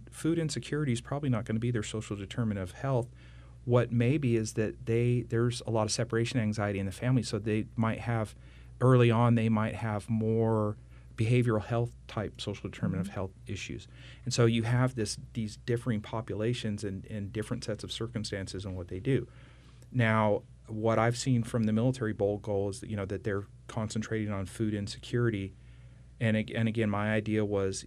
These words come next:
Speaker 1: when you talk about the military bold goal, it's centered around our work with tricare. And the tricare population is very defined. It's you're either active duty or a dependent, or you're a retiree that,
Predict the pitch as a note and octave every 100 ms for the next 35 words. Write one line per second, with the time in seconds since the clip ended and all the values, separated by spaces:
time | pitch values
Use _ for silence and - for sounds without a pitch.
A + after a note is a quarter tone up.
0 | - G#2+ G#2+ G#2 - G#2 B2 G#2+ G2+ G#2+
1 | G#2 G#2 G#2 F#2+ A2 A#2 G2+ G2 - -
2 | - A#2+ A#2 G#2+ G2+ G2 G2+ - G#2 G#2
3 | G2+ G2+ G2 - F#2+ G2 - - - -
4 | - - - - A2+ A2 G2+ A#2+ C3 C3
5 | D3 C3+ B2 B2+ A#2 - G#2+ G#2+ G2+ G#2
6 | G#2+ A2+ D3+ A2+ F2 - - G#2+ G2 -
7 | A2 G2+ G#2+ G#2+ G2 G2 - G2+ - A#2
8 | A#2 A2+ B2 A#2 G#2 G#2+ - C3 B2 G2
9 | F#2 - - - - - A#2+ A#2+ A#2 A2+
10 | G#2+ G#2 G#2+ A#2+ A2 G#2+ G#2 G2+ F#2+ F#2